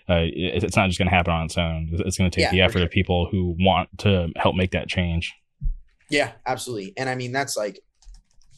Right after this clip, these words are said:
Speaker 2: things, you know, this, this whole scene and, like,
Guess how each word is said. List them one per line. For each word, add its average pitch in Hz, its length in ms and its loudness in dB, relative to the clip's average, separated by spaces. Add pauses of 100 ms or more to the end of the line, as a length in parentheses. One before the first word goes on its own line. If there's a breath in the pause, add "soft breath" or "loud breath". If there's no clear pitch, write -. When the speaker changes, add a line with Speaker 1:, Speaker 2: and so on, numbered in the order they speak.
(180)
Speaker 2:
things, 135 360 -6
you 131 100 -4
know, 104 300 -8
this, - 320 -4 (500)
this 135 380 -4 (340)
whole 143 420 4
scene 123 440 -6
and, 113 120 -8
like, 104 220 -6